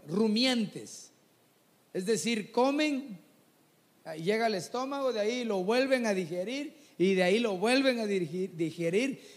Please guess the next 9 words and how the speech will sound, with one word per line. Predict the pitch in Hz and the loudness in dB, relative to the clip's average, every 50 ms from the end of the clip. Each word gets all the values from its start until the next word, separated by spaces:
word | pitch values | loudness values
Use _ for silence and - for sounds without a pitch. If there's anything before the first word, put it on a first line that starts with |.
| - - | -6 -2
Eso | 202 214 170 277 233 | -2 0 0 -2 -2
quiere | 165 226 262 254 233 | -2 0 2 2 2
decir | 214 160 208 220 220 | 2 0 -2 -4 -4
que | - 240 233 | -2 -2 -2
es | 226 - - | -2 0 2
importantísimo | 277 277 254 202 - 240 247 226 214 165 - 220 202 190 180 156 - - 285 311 269 196 - 226 190 185 180 165 | 2 2 2 0 2 2 2 2 0 0 0 0 0 0 -2 -4 0 2 2 4 4 2 0 -2 -2 -2 -4 -4
que | - 190 | -4 -4
los | 185 175 165 | -4 -2 -2
servidores | - - 175 165 165 165 165 160 202 247 269 277 247 202 160 147 - - | -2 -2 0 0 0 0 -2 0 0 0 2 2 2 0 0 -2 -4 -10